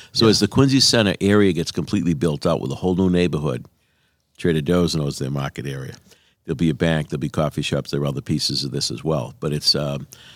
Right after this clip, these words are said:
Speaker 1: it's exciting because it's that, all that work we did, creating McConville Way and Dunford Drive, and now that will all fill in like a puzzle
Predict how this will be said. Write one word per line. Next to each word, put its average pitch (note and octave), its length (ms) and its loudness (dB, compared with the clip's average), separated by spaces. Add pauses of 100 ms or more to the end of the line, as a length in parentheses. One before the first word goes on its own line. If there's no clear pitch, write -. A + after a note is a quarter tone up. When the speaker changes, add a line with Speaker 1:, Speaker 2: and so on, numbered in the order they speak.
(260)
Speaker 1:
it's G#2 220 2
exciting G2 500 4
because D#2+ 280 0
it's F2 160 0
that, F2 240 2 (220)
all F#2 280 2
that A2 160 6
work G2+ 280 4
we F2 120 4
did, D#2 440 2 (260)
creating F2 340 2
McConville F2+ 600 2 (100)
Way E2 460 2
and C#2+ 120 -4
Dunford E2+ 340 -2
Drive, D#2+ 640 0 (440)
and E2 240 -2
now F2+ 440 4 (160)
that D#2 220 -2
will D2 180 -4
all E2 240 2
fill F2 340 0
in D2+ 300 0 (100)
like - 180 -6
a D#2+ 60 -2
puzzle C#2+ 480 -2